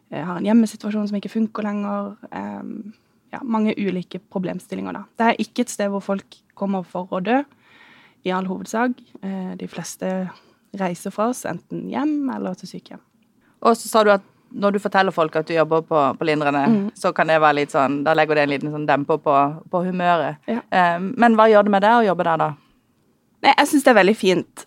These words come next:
Speaker 1: eh, og jeg synes det er utrolig, det er godt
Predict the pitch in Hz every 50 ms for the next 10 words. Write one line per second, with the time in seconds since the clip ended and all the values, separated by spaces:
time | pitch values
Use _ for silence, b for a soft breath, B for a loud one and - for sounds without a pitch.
0 | - - 190 196 190 190 196 196 - 202 214 240 214 208 - 208 196 - - -
1 | - 214 214 208 202 190 185 180 185 185 185 180 - - - _ _ _ _ _
2 | _ _ _ - - _ _ _ - - - - - - - 196 208 208 208 190
3 | 190 233 277 294 _ _ _ _ _ - - - -